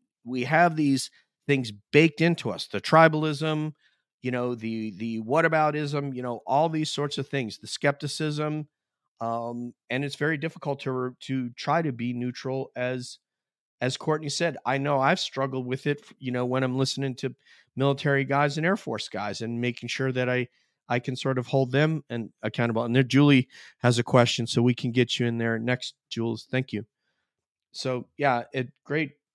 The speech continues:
great, great question and very, very difficult position.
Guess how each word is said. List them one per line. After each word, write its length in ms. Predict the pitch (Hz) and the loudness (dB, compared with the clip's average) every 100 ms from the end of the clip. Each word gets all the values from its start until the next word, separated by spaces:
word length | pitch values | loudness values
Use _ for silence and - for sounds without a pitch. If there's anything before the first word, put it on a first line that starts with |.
| - | -6
great, 220 | 147 143 | -2 -2
great 320 | 151 143 139 | -2 -4 -6
question 680 | - 135 135 - 135 131 127 - | -4 -2 -2 -4 -4 -4 -8 -8
and 300 | 117 117 110 | -4 -2 -2
very, 260 | 113 127 131 | -2 0 0
very 300 | 120 120 117 | 0 -2 -2
difficult 580 | 117 113 - 117 110 | -6 -6 -4 -4 -6
position. 480 | - 107 110 - 82 | -8 -6 -4 -6 -8